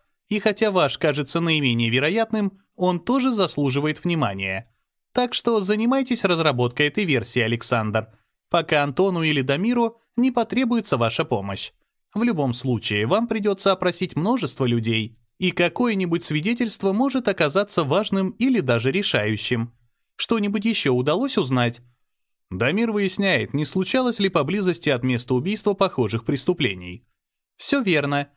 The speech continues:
Если мы имеем дело с маньяком, не дай бог, то что-то подобное уже могло происходить. Что ж,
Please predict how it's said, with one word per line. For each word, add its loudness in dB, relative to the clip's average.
Если 0
мы 2
имеем 0
дело 2
с -4
маньяком, 2
не 2
дай 2
бог, 0
то 4
что-то 0
подобное 0
уже 2
могло 2
происходить. 0
Что 2
ж, -8